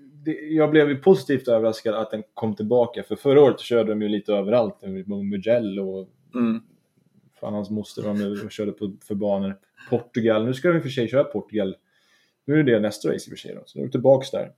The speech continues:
Speaker 1: På
Speaker 2: Mm.
Speaker 1: den berg- och dalbanan.
Speaker 2: Ja, men den är ganska bra.
Speaker 1: Den är, den är ball. Alltså,
Speaker 2: Ja.
Speaker 1: de, de körde ju,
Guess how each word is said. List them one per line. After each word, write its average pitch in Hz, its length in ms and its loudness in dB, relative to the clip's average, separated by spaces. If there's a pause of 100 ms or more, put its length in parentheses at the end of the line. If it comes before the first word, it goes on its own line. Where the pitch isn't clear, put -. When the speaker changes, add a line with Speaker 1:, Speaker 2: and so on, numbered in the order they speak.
(180)
Speaker 1:
På 120 40 -4
Speaker 2:
Mm. 117 140 2
Speaker 1:
den 131 240 -4 (140)
berg- 123 120 6
och 117 60 4
dalbanan. 104 640 2 (200)
Speaker 2:
Ja, 202 60 -8
men 226 100 0
den 247 120 -2
är 262 40 -6
ganska 262 200 -2
bra. - 280 0 (120)
Speaker 1:
Den 147 180 4
är, 170 80 4
den 160 240 4
är 202 60 4
ball. 190 320 6
Alltså, 139 180 0
Speaker 2:
Ja. 156 80 0
Speaker 1:
de, 160 240 2
de 165 240 2
körde 170 320 6
ju, 185 240 10